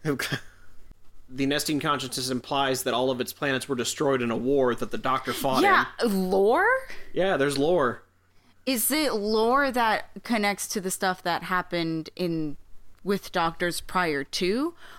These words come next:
Speaker 2: Or is it omnipresent lore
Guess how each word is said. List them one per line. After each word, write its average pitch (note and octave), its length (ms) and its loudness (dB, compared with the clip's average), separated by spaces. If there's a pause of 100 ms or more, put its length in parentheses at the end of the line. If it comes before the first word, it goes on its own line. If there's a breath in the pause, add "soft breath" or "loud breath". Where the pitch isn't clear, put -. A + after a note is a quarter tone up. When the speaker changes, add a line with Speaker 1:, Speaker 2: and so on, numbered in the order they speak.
(120)
Speaker 2:
Or A3+ 220 4
is G3+ 160 0
it F#3+ 260 0 (1700)
omnipresent G3+ 1000 0
lore D3+ 680 -2